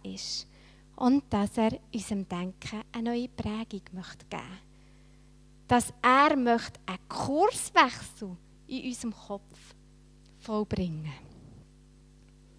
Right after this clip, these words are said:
Wir dürfen Empfangende sein. Auch in unseren Gedanken.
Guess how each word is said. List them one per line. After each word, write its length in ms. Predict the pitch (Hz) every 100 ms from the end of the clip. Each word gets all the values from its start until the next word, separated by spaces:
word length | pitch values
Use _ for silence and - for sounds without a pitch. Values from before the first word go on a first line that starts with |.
| - - - - - - - - - - - - - - - - - - - - - - - - - - - - - - -
Wir 140 | 269 269
dürfen 840 | - 247 254 320 - - 294 302 - - - -
Empfangende 880 | 262 277 - 202 180 233 285 294 311
sein. 460 | - - 294 202 165 - - - - - - - - - -
Auch 200 | 277 294
in 160 | 339 311
unseren 300 | 285 294 262
Gedanken. 760 | 208 - 170 185 240 - -